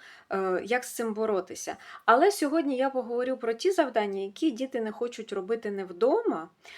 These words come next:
бо це дійсно проблема, а на уроці. Є, е, нудні, е, види роботи, які діти не люблять. І от, е, влітку, що я застосовую зараз для учнів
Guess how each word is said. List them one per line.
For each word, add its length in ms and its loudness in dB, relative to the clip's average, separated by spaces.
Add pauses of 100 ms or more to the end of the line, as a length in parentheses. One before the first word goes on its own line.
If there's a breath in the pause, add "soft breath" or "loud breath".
(160 loud breath)
бо 80 0
це 160 -2
дійсно 340 -4
проблема, 680 -4
а 180 4
на 120 0
уроці. 600 -4 (420 loud breath)
Є, 580 0
е, 320 0
нудні, 600 -2 (100)
е, 180 2
види 340 0
роботи, 600 0
які 320 -2
діти 300 -8
не 140 -4
люблять. 440 -8 (400 loud breath)
І 120 0
от, 440 2
е, 400 -2
влітку, 640 0 (420)
що 260 -2
я 100 4
застосовую 720 -2
зараз 540 -4 (840)
для 260 0
учнів 500 -6